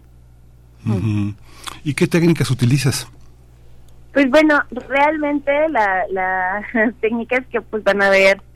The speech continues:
Speaker 2: en es-, este, en esta exposición es, eh, acrílico,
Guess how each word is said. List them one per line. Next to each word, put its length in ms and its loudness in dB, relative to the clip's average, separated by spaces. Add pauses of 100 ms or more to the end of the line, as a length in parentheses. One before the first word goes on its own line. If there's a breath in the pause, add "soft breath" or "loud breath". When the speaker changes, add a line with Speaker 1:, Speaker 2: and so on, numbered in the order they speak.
(320 soft breath)
Speaker 2:
en 220 0
es-, 240 -2
este, 960 -2
en 100 -2
esta 160 -4
exposición 800 2 (500 soft breath)
es, 380 4 (200)
eh, 460 -2
acrílico, 800 -4